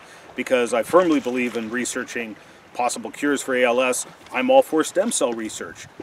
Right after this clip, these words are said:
but adult stem cell research, where we're not using,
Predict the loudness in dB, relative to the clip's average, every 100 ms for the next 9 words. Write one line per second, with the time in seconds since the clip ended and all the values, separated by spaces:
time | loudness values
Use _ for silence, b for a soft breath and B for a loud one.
0 | -6 -2 -2 -4 -14 -6 -2 0 0 -2
1 | -12 -10 -4 -4 -4 -2 -2 -2 -8 -8
2 | -10 -12 -18 -20 B B B -4 4 6
3 | 4 2 2 2 0 -2 -4 -2 -2 -4